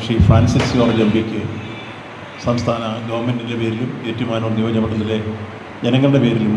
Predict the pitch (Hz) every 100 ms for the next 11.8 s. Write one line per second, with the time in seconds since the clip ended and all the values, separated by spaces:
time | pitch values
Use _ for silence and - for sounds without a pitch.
0 | 104 107 117 113 110 110 107 110 - 113
1 | 110 107 104 101 101 98 - 107 107 -
2 | 98 - - - - - - - - -
3 | - - - - - - - - - 127
4 | 147 147 147 147 - - - - - -
5 | 127 127 139 147 143 143 139 143 139 131
6 | 131 139 139 139 135 135 127 139 135 131
7 | 131 123 127 127 139 131 - - - -
8 | - - - - - - - 117 135 143
9 | 143 143 139 135 131 131 131 120 127 131
10 | 127 131 127 123 - - - - 127 120
11 | - 151 151 160 143 139 139 131